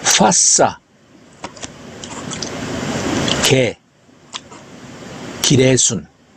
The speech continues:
유무샤께, 유무샤께. 왜냐하면 유무샤께로 시작하는 단어는 터키어에 없어요. 모든 단어는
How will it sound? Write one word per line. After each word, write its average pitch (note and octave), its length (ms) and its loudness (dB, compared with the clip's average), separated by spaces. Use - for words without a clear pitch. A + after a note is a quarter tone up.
유무샤께, C#3+ 880 4
유무샤께. A#2+ 920 4
왜냐하면 D#3+ 520 4
유무샤께로 D#3+ 840 6
시작하는 D3+ 640 2
단어는 B2 540 4
터키어에 E3+ 480 6
없어요. G2 420 2
모든 F3 400 6
단어는 D3+ 480 2